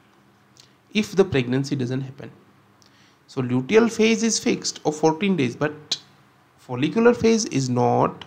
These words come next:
fixed. Okay, let's see from the day one. Day one of menses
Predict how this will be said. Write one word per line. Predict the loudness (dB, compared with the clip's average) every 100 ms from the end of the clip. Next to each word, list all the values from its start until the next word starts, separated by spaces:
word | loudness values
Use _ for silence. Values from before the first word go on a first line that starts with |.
| -20
fixed. | -4 -4 -4 -10 -10 -16 _ _ _ _ _ _ _ _
Okay, | -6 -6 -10 -16 -20 -2
let's | 0 0 0
see | -2
from | 0 0 2
the | 0
day | 2 2
one. | 0 -6 -14 -20 -20 _ _ _ _ 0
Day | 4 6
one | 6 4 4
of | 2 2
menses | 2 4 2 0 -2 -2 -4